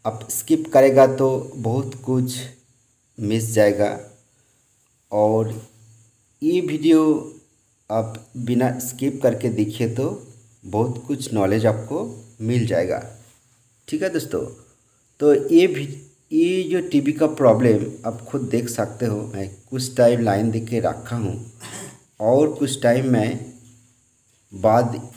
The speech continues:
line देने का बाद देखा जाता है। ये जो कंपनी का logo ये, अ, clear आ जाता है। और दोस्तों, ये जो Jio का जो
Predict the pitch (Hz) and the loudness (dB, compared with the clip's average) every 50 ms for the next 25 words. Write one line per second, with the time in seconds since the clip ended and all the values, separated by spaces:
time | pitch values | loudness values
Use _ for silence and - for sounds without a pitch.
0 | - - _ _ _ _ _ _ _ _ _ _ - 110 107 104 113 120 120 117 | -20 -20 _ _ _ _ _ _ _ _ _ _ -4 -2 0 0 2 2 0 0
1 | 107 110 110 113 117 110 101 98 101 98 101 101 - - - 110 101 - - 123 | 0 0 -2 -2 -4 -4 0 2 2 2 2 0 -2 -8 -6 -6 -6 -4 -2 0
2 | 117 107 - - 95 98 104 110 - - - - - - _ _ _ _ _ _ | 0 0 0 -2 -4 -4 -4 -6 -6 -8 -10 -16 -20 -20 _ _ _ _ _ _
3 | _ _ _ _ _ _ _ _ _ _ _ _ _ _ _ _ _ _ _ _ | _ _ _ _ _ _ _ _ _ _ _ _ _ _ _ _ _ _ _ _
4 | _ _ _ _ _ _ _ _ _ _ _ 147 151 160 165 160 165 170 165 - | _ _ _ _ _ _ _ _ _ _ _ 6 6 6 6 6 4 -2 2 2
5 | 143 131 131 135 139 143 139 143 143 131 123 123 113 117 135 165 196 220 - - | 2 4 4 4 4 4 4 2 2 2 4 2 2 2 -2 -2 -2 -4 -10 -14
6 | - - - _ _ _ _ _ _ - 127 135 151 175 202 214 208 - - - | -20 -20 -20 _ _ _ _ _ _ -6 -2 0 0 0 -2 -4 -8 -12 -16 -20
7 | _ _ _ _ _ _ _ _ _ _ _ _ _ _ _ _ _ _ _ _ | _ _ _ _ _ _ _ _ _ _ _ _ _ _ _ _ _ _ _ _
8 | 101 104 101 101 98 - - - _ _ 50 - _ _ _ _ _ _ _ _ | -8 -6 -4 -4 -6 -8 -10 -16 _ _ -20 -20 _ _ _ _ _ _ _ _
9 | _ _ _ _ _ _ _ _ _ _ _ _ _ _ _ _ _ _ _ _ | _ _ _ _ _ _ _ _ _ _ _ _ _ _ _ _ _ _ _ _
10 | _ _ _ 120 127 135 131 131 131 - - 104 117 113 110 110 101 - - - | _ _ _ -4 2 4 4 4 4 4 2 2 2 4 4 2 2 0 -6 -10
11 | 80 69 62 - - - - _ 104 104 107 110 110 - 127 107 - 117 123 120 | -10 -10 -12 -12 -16 -20 -12 _ -4 -2 -2 -2 -2 -2 -4 -2 0 0 -2 0
12 | 117 120 123 123 123 123 123 - - - - - _ _ _ 98 98 92 - - | 2 2 2 2 2 0 -4 -8 -12 -18 -20 -20 _ _ _ -18 -16 -16 -14 -4
13 | - 120 127 131 131 139 139 143 147 151 160 165 160 160 - 156 147 143 135 139 | 2 6 8 8 8 8 6 6 6 6 6 6 4 4 4 4 4 6 4 2
14 | 139 | 0